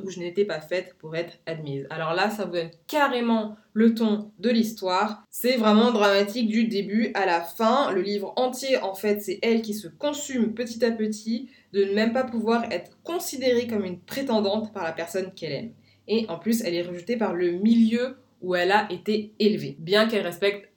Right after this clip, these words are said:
tous les codes, que ce soit vestimentaire, que ce soit le parler, que ce soit en termes de bienséance, elle est intégrée vraiment dans cette société, sauf que la société va la rejeter pour sa couleur de peau. Et là, ça va carrément empirer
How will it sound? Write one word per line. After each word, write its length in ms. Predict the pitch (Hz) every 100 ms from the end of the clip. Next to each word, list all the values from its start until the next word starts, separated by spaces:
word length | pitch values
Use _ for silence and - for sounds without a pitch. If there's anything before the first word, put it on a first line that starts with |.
| _
tous 160 | -
les 160 | 185 156
codes, 240 | 196 190
que 80 | 190
ce 140 | 160 170
soit 220 | 185 175
vestimentaire, 720 | 165 165 175 170 170 185 180
que 100 | -
ce 100 | -
soit 260 | 160 180 170
le 120 | 175
parler, 260 | 175 170 175
que 100 | 226
ce 100 | 220
soit 240 | 208 -
en 80 | 175
termes 240 | 185 185
de 120 | 185 175
bienséance, 680 | 170 175 175 170 185 220 - - - -
elle 160 | 175
est 140 | 185 -
intégrée 440 | 247 233 220 196
vraiment 420 | 175 170 170 156 - _ -
dans 180 | 180 180
cette 200 | 180 165
société, 460 | 156 - 165 226
sauf 280 | 233 233 226
que 100 | 196
la 160 | 202 151
société 440 | - 156 143 196
va 260 | 170 170 180
la 180 | 139
rejeter 400 | 139 175 160 151
pour 340 | - 175 175 -
sa 160 | - 151
couleur 420 | 151 156 160 151
de 60 | 143
peau. 300 | - - - _ _ _ _ _
Et 120 | 170
là, 80 | 190
ça 180 | 220 214
va 120 | 165
carrément 500 | - 302 285 277 -
empirer 680 | 226 226 233 247 269 277